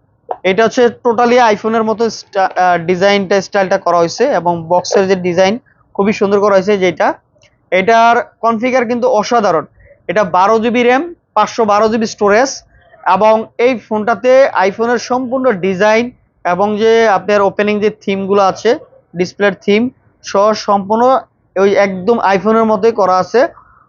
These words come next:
তো এটা চালায়া অনেক মজা পাবেন এবং অনেকেই,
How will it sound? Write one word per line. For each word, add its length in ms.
তো 120
এটা 260
চালায়া 380
অনেক 180
মজা 260
পাবেন 380
এবং 340
অনেকেই, 600